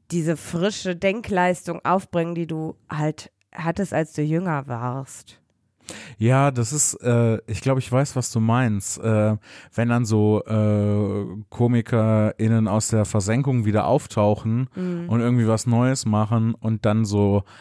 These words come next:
Speaker 2: auf eine ganz krude Art und Weise Bezug auf irgendwelche aktuellen Themen nehmen,
Speaker 1: Stefan
Speaker 2: wo man,
Speaker 1: Raab.
Speaker 2: ja, wo man denkt, oder was Otto war ja, gab's ja auch
Speaker 1: Ja.
Speaker 2: so eine Sache, wo man denkt so, ja,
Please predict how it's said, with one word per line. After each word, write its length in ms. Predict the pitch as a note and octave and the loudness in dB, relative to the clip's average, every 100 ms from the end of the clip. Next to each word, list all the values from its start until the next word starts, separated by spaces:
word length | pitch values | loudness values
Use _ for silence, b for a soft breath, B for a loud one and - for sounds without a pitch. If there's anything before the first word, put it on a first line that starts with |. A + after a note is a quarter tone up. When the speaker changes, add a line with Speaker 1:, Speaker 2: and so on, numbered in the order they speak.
| B B | B B
Speaker 2:
auf 100 | - | -2
eine 140 | B2 G2+ | 0 0
ganz 280 | A#2+ C3+ | 0 -2
krude 360 | - B2+ C#3 A#2 | -4 0 2 2
Art 240 | A2+ A#2+ | 0 0
und 140 | B2 A2 | 0 2
Weise 340 | A#2+ B2 B2 | 0 0 0
Bezug 420 | A2+ G#2+ B2+ B2 | -2 -2 -2 0
auf 180 | A#2 - | 0 -2
irgendwelche 520 | A#2+ A#2+ A2 A#2 B2 | -2 0 0 0 0
aktuellen 560 | - - B2 A#2 A#2+ A#2 | -4 -2 0 2 2 2
Themen 380 | A#2 A#2+ A#2+ A#2+ | 2 2 2 2
nehmen, 200 | A2+ A2 | 2 2
Speaker 1:
Stefan 200 | G#2+ G#3+ | 2 2
Speaker 2:
wo 20 | G#3+ | 2
man, 40 | G#3+ | 2
Speaker 1:
Raab. 260 | A#3 B3 G2 | 0 -2 -2
Speaker 2:
ja, 340 | G#3+ A2 A2+ A2 B B B | 0 2 2 0 B B B
wo 60 | G#2+ | 0
man 160 | A2 | 2
denkt, 160 | G#2+ - | 2 0
oder 180 | G#2 - | -2 -2
was 260 | A2 A2+ - - | -2 -2 -2 -4
Otto 480 | A#2+ - B2+ A#2+ | -2 0 2 2
war 160 | A2+ A2+ | 2 2
ja, 180 | A2+ A2 | 2 2
gab's 240 | A2+ A2+ | 0 -2
ja 80 | A2+ | 0
auch 80 | G2+ | 0
Speaker 1:
Ja. 60 | |
Speaker 2:
so 140 | - A#2 | 0 2
eine 140 | A2+ | 2
Sache, 360 | G#2 A#2 A#2+ G2+ | 2 -2 -2 -4
wo 80 | G2+ | -2
man 160 | G#2 | 0
denkt 160 | G2+ G2+ | 0 0
so, 180 | G2+ | 0
ja, 140 | G#2 | 0